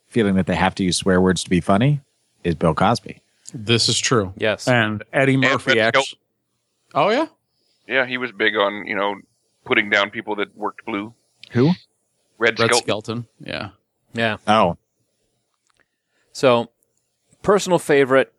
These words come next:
Speaker 3: comics or acts from the eighties and, nineteen eighties and nineties for us. Let's just say, uh, let's say what, I mean, I'm, that's my introduction to stand-up comedians is Smothers Brothers, Abbott and Costello on, on L P. Um, what about you guys?
Speaker 2: Hmm.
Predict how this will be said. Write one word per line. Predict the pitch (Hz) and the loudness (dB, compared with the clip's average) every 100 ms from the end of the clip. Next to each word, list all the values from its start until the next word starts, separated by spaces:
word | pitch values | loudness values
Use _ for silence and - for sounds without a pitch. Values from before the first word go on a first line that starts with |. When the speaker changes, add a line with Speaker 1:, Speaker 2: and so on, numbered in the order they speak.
| _ - | _ -6
Speaker 3:
comics | 117 107 107 - - | -2 -2 -2 -6 -6
or | 104 | -4
acts | 98 98 - | -4 -4 -8
from | 95 | -8
the | 92 | -6
eighties | 90 90 85 | -6 -8 -8
and, | 90 - - | -10 -12 -6
nineteen | 101 92 - 90 | -2 0 -2 -2
eighties | 90 90 90 | -2 -2 -2
and | |
nineties | 87 85 82 - | -2 0 0 -2
for | - - | -2 -2
us. | - - - _ _ _ _ _ - | -2 -6 -10 _ _ _ _ _ -6
Let's | 131 | -4
just | 190 | -2
say, | 160 131 - | 0 0 2
uh, | 127 | 0
let's | 120 143 | 2 -2
say | 151 | -2
what, | 117 117 156 117 110 | -2 -2 -2 -4 -6
I | |
mean, | 117 113 | -4 -2
I'm, | 120 95 | -2 0
that's | 135 - | -2 0
my | 113 104 | -2 -2
introduction | 101 87 90 92 | -4 -6 -6 -8
to | 85 90 85 80 | -10 -8 -8 -10
stand-up | - 92 - | -8 -8 -8
comedians | - 82 65 - | -10 -10 -10 -10
is | 90 85 | -8 -6
Smothers | 117 107 95 | 0 2 0
Brothers, | 87 98 90 | 0 0 0
Abbott | 87 85 | -2 -6
and | - | -8
Costello | 82 - - - - - - - - | -12 -8 -6 -8 -10 -20 -20 -20 -6
on, | 95 92 92 87 _ _ - - | -2 -2 -4 -12 _ _ -18 -4
on | 107 98 - | 0 0 0
L | 107 | -2
P. | 101 - 101 76 - _ _ | -4 -8 -10 -12 -20 _ _
Um, | 107 104 98 95 | -2 0 0 0
what | 101 127 | 0 4
about | 127 | 4
you | 131 | 4
guys? | 107 80 - _ _ _ _ _ _ _ - - - _ _ _ _ | 0 -2 -8 _ _ _ _ _ _ _ -20 -20 -20 _ _ _ _
Speaker 2:
Hmm. | - 123 104 95 | -2 0 0 -2